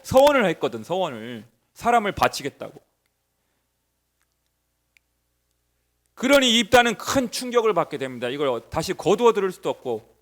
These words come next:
자기가 하나님 앞에 서원을 했기 때문에 취소할 수도 없고, "하나님, 제가 실수로 잘못 말했으니 봐주십시오."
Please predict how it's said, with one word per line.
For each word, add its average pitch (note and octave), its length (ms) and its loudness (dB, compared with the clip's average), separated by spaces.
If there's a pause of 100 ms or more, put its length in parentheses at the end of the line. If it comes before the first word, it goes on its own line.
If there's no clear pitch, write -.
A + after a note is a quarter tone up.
(260)
자기가 D#3 280 0
하나님 F#3 240 0
앞에 D3 160 -8
서원을 A3 420 0
했기 E3+ 160 -8
때문에 E3 280 -10
취소할 B3 440 -2
수도 F3 200 -6
없고, A2 340 -8 (380)
"하나님, G#3+ 360 0
제가 D#3 240 4
실수로 A#3 420 2
잘못 F#3 340 4
말했으니 D#3+ 580 2 (240)
봐주십시오." G3 920 6